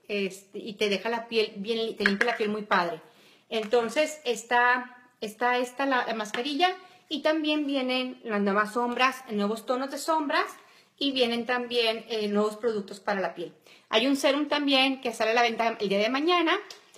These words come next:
y lo que hace, bueno, para las representantes, este, sale para el día de mañana,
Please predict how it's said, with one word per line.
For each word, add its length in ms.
y 120
lo 180
que 140
hace, 600
bueno, 200
para 120
las 120
representantes, 800
este, 240
sale 260
para 220
el 60
día 120
de 60
mañana, 500